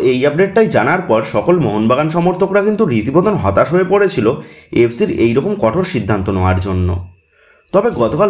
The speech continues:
মধ্যরাতে মোহনবাগান ম্যানেজমেন্টের নেওয়া একটা বড় পদক্ষেপ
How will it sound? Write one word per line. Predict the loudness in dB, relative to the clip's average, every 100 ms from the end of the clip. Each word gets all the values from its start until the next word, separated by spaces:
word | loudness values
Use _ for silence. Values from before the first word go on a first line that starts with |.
| 0
মধ্যরাতে | 0 2 2 2 0 0
মোহনবাগান | 0 0 0 2 0
ম্যানেজমেন্টের | 0 0 0 2 2
নেওয়া | 2 2
একটা | 0 -2 0
বড় | 0 0
পদক্ষেপ | 0 0 -2 0 -2